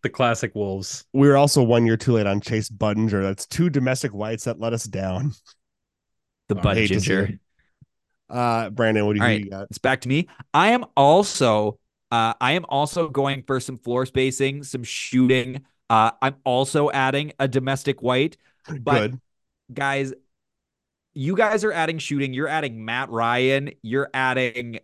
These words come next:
Speaker 3: uh,
Speaker 1: Mike Miller.
Speaker 3: whoever, Mike Miller. How about the literal greatest three-point shooter in Minnesota
Speaker 2: Talk that
Speaker 3: Timberwolves
Speaker 2: talk.
Speaker 3: history?
Speaker 2: Do it.
Speaker 3: Dead Eye Fred.
Speaker 2: Yes.
Speaker 3: Fred Hoiberg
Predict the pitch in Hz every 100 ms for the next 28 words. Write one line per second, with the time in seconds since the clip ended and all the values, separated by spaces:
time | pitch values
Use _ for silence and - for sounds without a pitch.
0 | - 113 104 101 95 - _ _ _ _
1 | - 127 123 127 123 120 123 117 - _
2 | - 123 131 120 123 127 139 - _ _
3 | _ _ _ _ - 220 277 302 151 113
4 | 120 - _ _ _ - 120 165 151 139
5 | 139 185 226 233 233 196 143 175 190 190
6 | - 170 165 160 160 147 165 160 156 147
7 | 139 135 147 151 170 170 170 160 135 151
8 | 143 156 143 151 143 143 - _ _ -
9 | 180 127 110 131 180 214 247 - 196 202
10 | 202 208 202 190 175 165 165 165 - 269
11 | 285 190 226 262 285 - 226 233 240 247
12 | 175 170 151 147 143 156